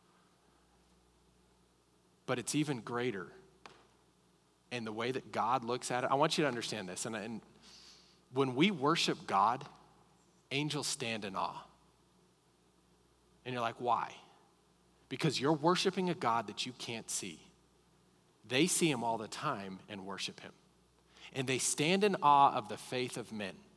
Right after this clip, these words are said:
I've heard them say it many times. They will literally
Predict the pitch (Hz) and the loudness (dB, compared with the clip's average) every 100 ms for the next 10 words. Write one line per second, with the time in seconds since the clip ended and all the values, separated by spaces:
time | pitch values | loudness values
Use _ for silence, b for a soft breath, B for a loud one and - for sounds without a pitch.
0 | _ _ _ - - 123 - 170 170 175 | _ _ _ -8 -2 -2 2 2 2 0
1 | 165 - 135 104 110 113 113 - 104 - | 0 0 0 -2 -6 -8 -6 -2 -2 -4
2 | - - b b b - 147 196 208 185 | -12 -20 b b b 0 6 8 8 8
3 | 190 180 139 120 | 8 8 6 4